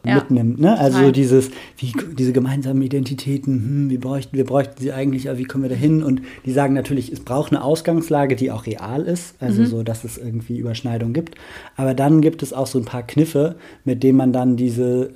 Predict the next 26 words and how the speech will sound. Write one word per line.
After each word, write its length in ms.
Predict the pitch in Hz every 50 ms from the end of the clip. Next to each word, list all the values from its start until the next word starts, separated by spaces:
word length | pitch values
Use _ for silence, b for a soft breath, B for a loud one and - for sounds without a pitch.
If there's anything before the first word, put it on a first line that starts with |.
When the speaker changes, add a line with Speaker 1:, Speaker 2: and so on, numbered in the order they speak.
| _ _ - - 123 113 120 120 147 185
Speaker 2:
wahrgenommene 800 | 170 151 120 113 110 110 110 110 110 110 107 110 110 110 113 - -
gemeinsame 640 | - 123 117 113 113 113 117 113 113 107 107 110 -
Identität 540 | 110 110 110 110 107 - - 220 226 - 131
Speaker 1:
Mhm. 40 | 127
Speaker 2:
auch 140 | 110 110 -
herstellt, 460 | 113 113 113 - - 113 107 107 -
ne? 80 | 147
Dass 160 | 156 151 143 -
man 140 | 135 123
Speaker 1:
Ja. 160 | 123 123 131 135
Speaker 2:
nicht 160 | 139 139 -
nur 100 | 147 127
sagt, 260 | 117 127 117 - -
ja, 160 | 117 113 120 139
theoretisch 520 | - - 127 117 113 139 160 165 165 147 -
müssten 220 | 147 143 - 147
die 60 | 147
alle 120 | - 139 135
zusammengehen 600 | - - 127 131 135 147 156 156 151 151 151 147
und 140 | - 143 131
so, 180 | - 143 147 143
es 100 | 127 -
wäre 140 | - -
Speaker 1:
Mhm. 40 | 131 101
Speaker 2:
doch 60 | 104
toll, 340 | - - 147 160 185 208